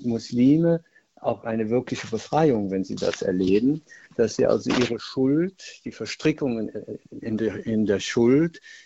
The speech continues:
die ja jeder auch hat, eben loswerden kann,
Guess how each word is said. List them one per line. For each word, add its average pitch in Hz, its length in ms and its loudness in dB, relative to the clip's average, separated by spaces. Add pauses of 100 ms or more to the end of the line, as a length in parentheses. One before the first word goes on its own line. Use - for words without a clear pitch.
(120)
die 117 80 -4
ja 113 100 2
jeder 110 580 0
auch 98 220 -6
hat, - 340 -6 (300)
eben 120 300 2
loswerden 110 800 0
kann, 123 560 -4